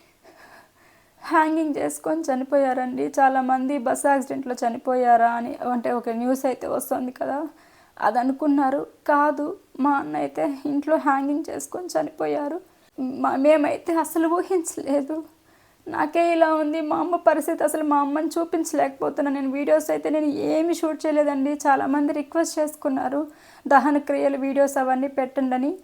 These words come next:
నేను మీకు ఇంటిమేషన్ ఇచ్చే లోపే దహన క్రియలు అన్నీ కూడా అయిపోయాయండి. దహన క్రియలు అన్నీ అయిపోయిన తర్వాతనే నేను మీకు కమ్యూనిటీ పోస్ట్ పెట్టాను. ఎందుకంటే మీకు కూడా తెలియాలి కదా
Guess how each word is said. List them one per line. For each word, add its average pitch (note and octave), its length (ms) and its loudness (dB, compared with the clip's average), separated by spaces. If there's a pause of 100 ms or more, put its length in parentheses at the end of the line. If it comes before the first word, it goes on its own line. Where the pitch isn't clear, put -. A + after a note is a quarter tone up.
(260)
నేను D4+ 280 4
మీకు D4+ 260 0
ఇంటిమేషన్ D4 560 2
ఇచ్చే D4 320 2
లోపే C#4+ 480 0 (260)
దహన B3+ 280 0
క్రియలు C#4 340 -2
అన్నీ C4 220 2
కూడా C#4+ 180 0
అయిపోయాయండి. B3+ 840 -4 (380)
దహన C4 320 2
క్రియలు C4 400 0
అన్నీ B3+ 240 2
అయిపోయిన C4+ 520 2
తర్వాతనే B3+ 840 0
నేను B3+ 220 -4
మీకు B3+ 240 -4
కమ్యూనిటీ C4+ 460 -2
పోస్ట్ C4 460 -6
పెట్టాను. B3+ 520 -2 (380)
ఎందుకంటే C4+ 580 -2
మీకు C#4 200 -2
కూడా D4 140 0
తెలియాలి C#4+ 500 0
కదా C4+ 320 -2